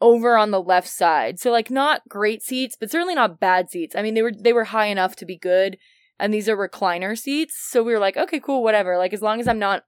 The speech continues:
on the floor, I'm good." And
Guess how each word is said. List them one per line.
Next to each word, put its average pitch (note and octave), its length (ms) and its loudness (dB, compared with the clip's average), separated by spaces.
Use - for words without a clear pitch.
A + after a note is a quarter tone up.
on G3 180 2
the F3+ 100 -4
floor, D3+ 480 -2
I'm F3+ 220 -6
good." D#3+ 320 -2
And A3 340 2